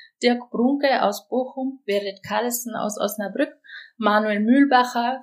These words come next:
von der Uni Wien, Sabine Narr-Leute von der Universität des Saarlands, dann Emilian Ortega Ifaili aus Heidelberg, Falk Gwenstedt von Greifswald, Romana Radelwimmer aus Frankfurt,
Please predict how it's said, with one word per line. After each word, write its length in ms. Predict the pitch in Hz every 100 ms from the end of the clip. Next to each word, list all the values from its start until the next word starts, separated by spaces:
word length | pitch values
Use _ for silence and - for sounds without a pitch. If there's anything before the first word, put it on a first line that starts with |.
| -
von 140 | 196
der 140 | 202
Uni 280 | 202 208 196
Wien, 380 | 196 247 311 285 - - _ _
Sabine 600 | - 202 202 240 247 220
Narr-Leute 840 | 202 196 196 190 208 285 285 294
von 200 | 294 220
der 100 | 208
Universität 560 | 202 202 196 - 196 190
des 180 | 190 -
Saarlands, 760 | 202 233 262 269 277 - - _ _ _ _ -
dann 320 | 196 196 190
Emilian 600 | 208 214 220 202 208 226
Ortega 560 | 202 196 233 233 220
Ifaili 640 | 196 196 - 208 220 214 214
aus 260 | 180 185 -
Heidelberg, 600 | 214 247 262 240 254 247 - _ _
Falk 380 | - 208 214 -
Gwenstedt 560 | 202 233 233 - 214 -
von 140 | 196
Greifswald, 760 | 190 175 214 247 - 220 233 233 - _ _
Romana 420 | 190 190 196 208
Radelwimmer 600 | 190 196 226 214 220 214
aus 220 | 180 202 -
Frankfurt, 540 | 214 240 240 240 233